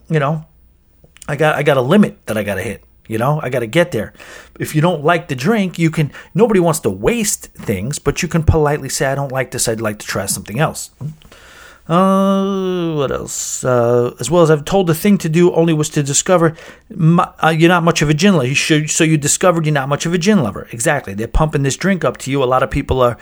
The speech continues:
hot on gin. I'm, gin, I'm right with you. I don't like gin very much. So if you're gonna give me a gin drink, I'm probably gonna return it. Uh, "Just drop it off at the nearest table and stop by the next bar." Yes, I know it's not necessarily efficient, but I'm the kind of person that would feel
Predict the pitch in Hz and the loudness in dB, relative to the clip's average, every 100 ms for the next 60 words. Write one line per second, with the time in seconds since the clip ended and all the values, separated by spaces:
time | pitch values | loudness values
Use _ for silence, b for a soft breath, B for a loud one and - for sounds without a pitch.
0 | B - 156 156 139 135 110 202 170 160 | B -6 0 2 4 2 2 2 2 0
1 | 170 - 147 170 196 170 165 165 170 175 | -2 -6 -2 2 2 2 0 2 2 2
2 | 220 - - 147 196 147 131 - 131 135 | -2 -2 -4 0 0 0 -4 -4 -6 -4
3 | 135 156 214 180 - B B B - 147 | -2 0 -2 -4 -10 B B B 2 2
4 | 135 - _ _ - - 156 175 151 170 | 2 -2 _ _ -20 -6 0 0 2 0
5 | 143 131 131 165 117 180 208 170 - - | 0 -2 0 0 0 0 0 -4 -10 -20
6 | b b b b _ - 233 208 165 175 | b b b b _ -4 -2 2 0 0
7 | 180 196 196 202 214 254 208 - - B | -4 -2 0 0 -2 -2 -2 -6 -18 B
8 | B B B B 139 139 - 226 - 214 | B B B B 0 2 2 0 2 2
9 | 208 190 190 170 151 143 180 202 127 139 | 4 2 2 0 -4 0 0 0 -2 2
10 | 151 135 - 120 117 143 143 156 160 - | 2 2 -2 -2 0 0 0 -2 -2 2
11 | 220 127 - 143 165 185 233 - 196 190 | 4 2 -2 -6 -6 0 2 2 2 2
12 | 160 - 165 156 139 139 - 139 127 117 | 2 2 0 0 -2 0 2 2 2 -2
13 | - 214 156 139 160 202 202 202 175 156 | 0 0 0 0 2 4 2 0 -4 0
14 | 165 156 151 139 120 123 - 147 127 | 2 2 0 -2 -4 -8 -4 -2 -2